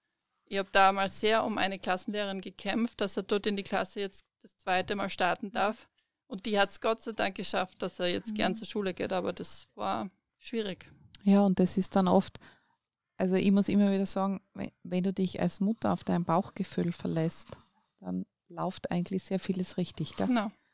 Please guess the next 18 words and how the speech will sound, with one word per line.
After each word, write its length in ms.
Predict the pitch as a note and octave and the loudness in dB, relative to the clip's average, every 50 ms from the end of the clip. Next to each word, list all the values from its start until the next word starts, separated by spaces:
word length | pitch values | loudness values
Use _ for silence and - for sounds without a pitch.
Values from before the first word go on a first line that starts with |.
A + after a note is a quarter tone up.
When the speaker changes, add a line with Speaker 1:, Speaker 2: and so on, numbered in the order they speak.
| _ _ _ | _ _ _
Speaker 2:
Und 100 | - F3 F#3 | -8 -4 -4
das 140 | F3 - | -4 -2
ist 120 | F3+ F3+ - | -4 -4 -2
immer 220 | - G3+ G3+ G#3 | 2 4 4 4
der 100 | F#3+ F#3+ F3+ | 4 2 -2
Druck 300 | - F#3+ G3 - - - | -2 -6 -8 -8 -6 -4
der 140 | G3+ F3+ | -4 0
Gesellschaft, 720 | - F#3 F3+ - F3+ F3+ F#3 F#3 - A3+ A3 G#3 - - - | 0 0 0 0 0 0 0 0 0 -2 -2 -2 -4 -8 -4
wo 180 | F3+ F3+ F3+ | -4 -2 -2
wir 220 | F#3 F#3 G3 G3+ G3+ | -2 -2 -2 0 0
uns 160 | G3 F#3+ - | 0 0 0
einfach 500 | - F#3+ F#3 F#3+ - G3 F#3 - - - _ _ _ _ _ _ _ _ | -2 -2 -2 -2 -2 -6 -8 -8 -12 -20 _ _ _ _ _ _ _ _
in 80 | - F#3 | -20 -20
dieses 280 | - F#3 F3+ _ F#3 - | -20 -20 -20 _ -12 -8
Schema 460 | - - - F3+ F#3 F#3+ G3+ G#3 G3+ | -8 -4 -2 0 0 2 2 0 0
reinpressen 840 | F#3 F3+ F3+ F3+ F#3+ G#3 - G3 F#3+ F#3+ F#3+ - - - A3 G3+ F#3+ | 0 0 2 2 0 0 0 0 0 0 2 0 2 2 4 4 4
lassen 480 | F#3+ G3+ G3+ - - - A3 G#3+ G#3+ A3 | 4 2 2 0 0 0 2 2 2 2
und 380 | - G#3 F#3+ F#3+ F#3+ F#3+ F#3+ | 0 0 2 2 2 2 0